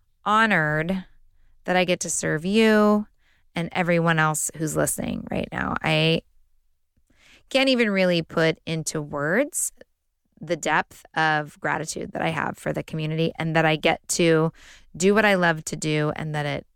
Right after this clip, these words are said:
is useful to you. So, yay. So I want to do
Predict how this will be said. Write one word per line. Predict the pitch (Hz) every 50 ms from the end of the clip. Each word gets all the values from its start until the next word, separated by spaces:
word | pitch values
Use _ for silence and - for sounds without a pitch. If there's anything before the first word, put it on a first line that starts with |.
| _ _ _ _ _ _ -
is | 160 156 147 143
useful | 147 151 202 233 - - - - - _ _ _ _ _ _ _ _ _ _ _ _ _ _ _ _ _ _ _ _ -
to | - -
you. | 139 120 - - - _ _ _ _ _ _ _ _ -
So, | - - - 139 131 135 147 135 135 _ _ _ _ _ _ _
yay. | - 170 185 185 156 139 - _ _ _ _ _ _ _ _ - - - - - - - - - _ _ _ _ _ _ _ _ _
So | - - - 285 269 269 269 - -
I | 262 285 285
want | 269 285 302 330 370 427 453 466 -
to | - - 415 - _ -
do | - 233 247 247 240 233 233 233 233 233 233 233 226 -